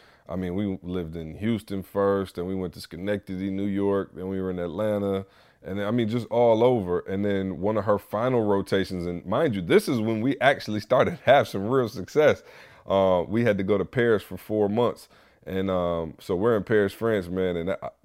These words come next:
literally the worst four months of my life. You know, I got love for Paris, but it was so tough for me. I had to put myself on a different schedule.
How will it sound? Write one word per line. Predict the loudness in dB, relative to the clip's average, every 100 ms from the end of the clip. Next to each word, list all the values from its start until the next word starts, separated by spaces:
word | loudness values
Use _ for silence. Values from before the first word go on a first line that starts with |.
| -20 -20 _ -20 _
literally | 0 6 6 6 2
the | 0
worst | 2 2 0
four | -4 -2
months | -2 -4 -6
of |
my | -6 -4
life. | -2 -4 -6
You | -10
know, | -6 -4
I | -2
got | 0 0
love | 0 -2
for | -4
Paris, | -4 0 2 0
but | -2 -6 -6 -12 -20 _
it | -4
was | -2 -4 -6
so | 2 2 2
tough | 0 2 2
for | 0 0
me. | 2 2 2 -4 _ _ -4
I | 2
had | 2
to | 2
put | -2 -2
myself | -2 -2 0 0 0
on | -4
a |
different | -4 2 2 2 -4
schedule. | 2 4 4 2 -4 -6